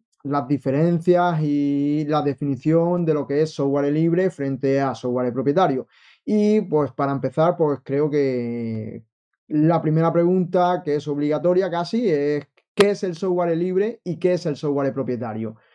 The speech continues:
Eh, ¿cómo podemos definir el software libre y cómo podemos definir el software propietario? ¿No? Y, y, eh, después ya, pues, vamos entrando un poco en, en las diferencias de, de cada uno, ¿no? Eh,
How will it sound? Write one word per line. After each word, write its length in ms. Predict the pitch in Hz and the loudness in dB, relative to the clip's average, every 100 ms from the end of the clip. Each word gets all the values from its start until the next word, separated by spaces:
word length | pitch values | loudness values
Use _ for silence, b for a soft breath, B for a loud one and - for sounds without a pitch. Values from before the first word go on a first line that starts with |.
| b b - | b b -14
Eh, 600 | 123 120 120 120 127 131 113 190 | -6 -4 -2 -2 -2 -4 2 4
¿cómo 200 | 190 180 | 4 0
podemos 280 | 185 180 | -2 -2
definir 360 | 175 170 185 202 | -4 -4 -2 -2
el 100 | 147 | -2
software 320 | 165 165 170 | -2 0 0
libre 200 | 196 247 | 0 -2
y 40 | 214 | -2
cómo 180 | 220 | -2
podemos 240 | 196 196 175 | -2 -2 -2
definir 320 | 165 160 156 | -4 -4 -4
el 60 | 143 | -4
software 300 | 139 139 131 | -2 -2 -4
propietario? 580 | 127 120 131 113 113 - | -6 -6 -6 -8 -14 -10
¿No? 160 | 165 170 | -4 -2
Y, 60 | |
y, 560 | 123 127 127 127 131 131 | -2 -2 -4 -4 -4 -2
eh, 120 | 131 127 | -4 -4
después 340 | 127 - 156 | -4 0 2
ya, 240 | 170 170 | 4 2
pues, 160 | 156 147 | 0 -2
vamos 260 | 151 156 147 | 0 -2 -2
entrando 320 | 131 151 165 | -2 0 0
un 120 | 156 | 0
poco 360 | 151 147 165 160 | -2 0 2 2
en, 240 | 143 123 b b | 0 -6 b b
en 140 | 156 156 | 0 2
las 100 | 147 | 2
diferencias 640 | 147 139 151 151 170 160 | -2 -2 -2 0 0 2
de, 220 | 151 139 | 2 0
de 140 | 131 131 | -4 -4
cada 240 | 139 127 | -2 -2
uno, 200 | 120 117 | -2 -4
¿no? 180 | 135 165 | -2 -2
Eh, 260 | 123 123 | -2 -4